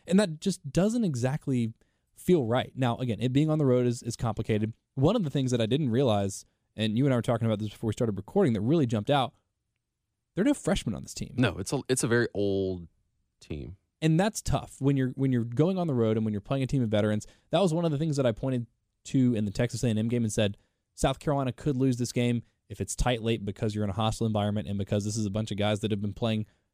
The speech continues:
Speaker 1: more basketball than your team has on average." Fortunately, it didn't matter in that game. I think this projects to certainly be a closer game than the Texas A and M even projected to be and certainly ended up being.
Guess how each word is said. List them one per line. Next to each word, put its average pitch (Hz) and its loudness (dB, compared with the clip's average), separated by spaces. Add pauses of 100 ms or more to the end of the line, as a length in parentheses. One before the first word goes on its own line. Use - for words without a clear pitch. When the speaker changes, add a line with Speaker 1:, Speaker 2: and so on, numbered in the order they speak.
Speaker 1:
more 120 2
basketball 113 -2
than 104 -4
your 139 0
team 107 -4
has 101 -4
on 107 -6
average." 107 -2 (340)
Fortunately, 175 0
it 131 -2
didn't 135 2
matter 123 2
in 110 0
that 123 2
game. 117 -2
I 117 -2
think 143 -2
this 120 0
projects 110 0
to 104 -4
certainly 107 -2
be 110 2
a 101 2
closer - -2
game 104 0
than 101 0
the 98 -4
Texas - -4
A 107 0
and 101 0
M 104 0 (220)
even 127 2
projected 107 0
to 110 -4
be 117 2
and 104 -2
certainly 104 -2
ended 110 0
up 110 -2
being. 120 2